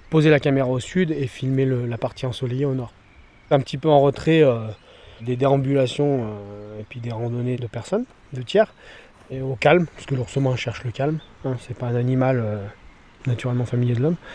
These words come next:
Et puis une fois qu'on a effectué tous nos réglages, euh, le, de cadrage,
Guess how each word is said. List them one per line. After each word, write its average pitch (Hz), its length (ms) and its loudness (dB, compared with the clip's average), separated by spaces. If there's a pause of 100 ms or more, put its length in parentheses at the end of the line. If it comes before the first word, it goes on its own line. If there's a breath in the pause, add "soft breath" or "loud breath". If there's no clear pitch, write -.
(600 loud breath)
Et 143 100 0
puis - 160 -8
une 131 100 0
fois 190 120 6
qu'on 175 140 4
a 165 60 8
effectué 156 360 0
tous 220 140 2
nos 208 120 10
réglages, 175 640 4 (520)
euh, 127 260 -4
le, 135 120 0
de 135 180 2
cadrage, 151 540 6